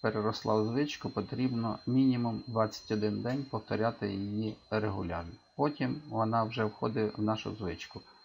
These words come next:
І ми далі таку... і продовжуємо робити кожний день. Це може бути як кайдзен планування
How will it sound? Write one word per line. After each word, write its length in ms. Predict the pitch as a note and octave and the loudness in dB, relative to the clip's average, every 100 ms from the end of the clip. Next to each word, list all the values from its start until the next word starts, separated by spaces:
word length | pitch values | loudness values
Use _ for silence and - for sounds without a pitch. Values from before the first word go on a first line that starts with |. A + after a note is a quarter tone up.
| - - _ - | -20 -20 _ -2
І 140 | C3+ C3 | 2 2
ми 360 | A2+ B2+ C#3 - - | 2 2 0 -2 0
далі 320 | A#2 A#2+ A#2+ | 4 4 0
таку... 400 | - - G#2+ - - | -4 -4 -4 -4 -8
і 100 | A2 | -6
продовжуємо 840 | G#2+ A2+ G#2+ B2+ B2 A#2+ A2+ A2 A2+ - _ _ - _ _ _ _ - | -4 -2 0 0 0 -2 0 -2 -4 -8 _ _ -20 _ _ _ _ -10
робити 560 | - G#2 A2 G#2+ G#2+ G#2 _ _ _ _ _ _ | -2 2 2 0 -2 -4 _ _ _ _ _ _
кожний 440 | A#2+ A2+ A2+ G2 | 0 2 0 -2
день. 280 | F2 - A2+ - | -4 -8 -12 -6
Це 180 | F#3 | -2
може 280 | C3 G#2+ G#2+ | 0 0 -2
бути 300 | F2+ G#2 - | -2 -2 0
як 200 | A#2+ A#2+ | -2 -2
кайдзен 360 | - C3 C#3 D#3+ | 0 0 2 0
планування 720 | G3+ G#3 G#3+ G#3+ G3+ F#3 | 0 2 4 6 6 2